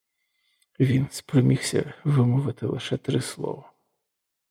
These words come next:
«Я кохаю вас». М, так він поводився вкрай гідно, і я відчула себе дріб'язковою,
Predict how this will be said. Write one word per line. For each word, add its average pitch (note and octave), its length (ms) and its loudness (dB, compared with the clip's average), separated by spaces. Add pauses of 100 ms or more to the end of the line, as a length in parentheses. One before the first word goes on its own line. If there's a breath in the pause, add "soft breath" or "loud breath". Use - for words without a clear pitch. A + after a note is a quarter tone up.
(300)
«Я C3+ 480 -2
кохаю - 540 -6
вас». - 300 -16 (1700 soft breath)
М, B2 260 4
так C#3+ 300 -2
він C3+ 220 -12 (100)
поводився - 540 0
вкрай - 380 -4
гідно, B2+ 520 -4 (140)
і C#3 100 -8
я C3 320 -10
відчула C3+ 500 -2
себе - 280 -4
дріб'язковою, - 920 0